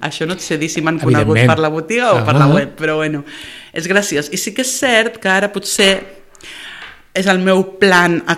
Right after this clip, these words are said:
Speaker 1: curt plaç és posar-me a tope amb això. Perquè, eh,
Speaker 2: Amb
Speaker 1: el
Speaker 2: la
Speaker 1: tema
Speaker 2: venda.
Speaker 1: de ser mare, de la botiga, de tot, eh, el tema redes, a mi ara m'està anant molt gran
Speaker 2: Bé.
Speaker 1: i m'agradaria aprendre i entendre-hi més. O sigui, és, és el meu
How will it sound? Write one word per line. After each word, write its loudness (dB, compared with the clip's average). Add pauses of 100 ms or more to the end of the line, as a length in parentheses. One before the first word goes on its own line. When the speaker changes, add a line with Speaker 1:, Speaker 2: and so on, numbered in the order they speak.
Speaker 1:
curt 0
plaç 0
és -4
posar-me -4
a -6
tope -8
amb -6
això. -14 (300)
Perquè, -2
eh, -4
Speaker 2:
Amb 0
Speaker 1:
el 2
Speaker 2:
la 4
Speaker 1:
tema 6
Speaker 2:
venda. 6
Speaker 1:
de 2
ser 2
mare, -2 (240)
de 2 (360)
la 0
botiga, -2 (220)
de -2
tot, -14
eh, -4
el -6
tema 0
redes, -4
a -10
mi -4
ara -2
m'està -6
anant -4
molt -2
gran 0
Speaker 2:
Bé. -2
Speaker 1:
i -2
m'agradaria 0
aprendre -4
i -2
entendre-hi -6
més. -16
O -20
sigui, -8
és, -14
és -6
el 0
meu -4